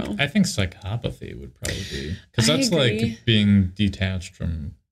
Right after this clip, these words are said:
Speaker 1: Yeah.
Speaker 2: your, like, emotions and stuff, right?
Speaker 1: Yes.
Speaker 2: I, I don't know if I understand psychopathy well,
Speaker 1: No, I,
Speaker 2: but
Speaker 1: I think you might be right. And I feel like they almost, like, in my head, I thought they kinda went together, but I used to watch Criminal Minds, I think, on, like, snow di-,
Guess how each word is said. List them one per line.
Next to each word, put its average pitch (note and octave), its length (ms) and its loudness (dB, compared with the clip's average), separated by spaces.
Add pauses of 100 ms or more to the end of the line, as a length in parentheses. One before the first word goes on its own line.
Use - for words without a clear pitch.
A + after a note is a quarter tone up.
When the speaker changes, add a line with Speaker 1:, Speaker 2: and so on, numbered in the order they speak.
(320)
Speaker 1:
Yeah. F#3 380 -2 (140)
Speaker 2:
your, F#2+ 100 0
like, - 180 -4
emotions - 480 -2
and - 140 -18
stuff, - 260 -20
right? - 220 -6 (320)
Speaker 1:
Yes. G3 500 0
Speaker 2:
I, A#2 60 0
I - 20 2
don't A2+ 140 4
know F2+ 140 2
if F2 120 -6
I F#2 280 -4
understand F2+ 420 -2
psychopathy - 560 -10
well, - 80 -16
Speaker 1:
No, A3+ 160 2
I, A3+ 60 -6
Speaker 2:
but - 160 -12
Speaker 1:
I G#3+ 60 -6
think B3 200 0
you B3+ 80 -2
might G#3 160 -4
be G#3 80 -2
right. F#3 280 -4
And G3+ 120 2
I G3 60 0
feel A3 180 -4
like D4 200 0
they G#3+ 80 -2
almost, G#3+ 360 -2 (180)
like, G3 140 -6
in G#3 100 2
my G3 120 0
head, G3 500 -4 (840)
I G3+ 60 -2
thought A3+ 240 -6
they B3 80 -6
kinda F#3 220 -4
went F#3 140 -4
together, F#3+ 340 -2
but F3+ 180 -2
I - 80 0
used A3+ 320 0
to A3+ 80 -4
watch G3+ 480 -6
Criminal A3+ 320 0
Minds, G#3 400 2
I D#4 80 0
think, E4+ 400 -2
on, A3 100 0
like, G#3 200 -4
snow F#3+ 260 2
di-, A3+ 320 -2